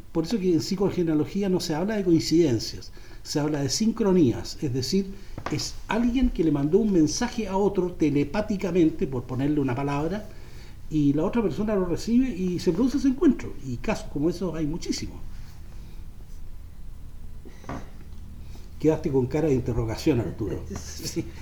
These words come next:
Speaker 2: sí, porque
Speaker 1: Pero, pero la, la pregunta, la pregunta es, ¿es creíble lo que estoy diciendo? ¿Te calza o no te calza?
Speaker 2: ¿Y pa' dónde vamos?
Speaker 1: ¿Para dónde vamos con qué?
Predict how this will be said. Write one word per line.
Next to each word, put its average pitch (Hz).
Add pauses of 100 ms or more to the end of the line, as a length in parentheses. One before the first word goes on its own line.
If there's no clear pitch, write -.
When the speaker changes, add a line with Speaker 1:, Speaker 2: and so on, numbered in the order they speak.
(120)
Speaker 2:
sí, - (560)
porque 175 (220)
Speaker 1:
Pero, 220 (120)
pero 160
la, 135
la 139
pregunta, 165
la 139
pregunta 143
es, 143 (480)
¿es 151
creíble 185
lo 185
que 160
estoy 180
diciendo? 180 (180)
¿Te 156
calza 202
o 160
no 156
te 147
calza? 143
Speaker 2:
¿Y 180
pa' 190
dónde 208
vamos? 247 (1160)
Speaker 1:
¿Para -
dónde 165
vamos 165
con 131
qué? 131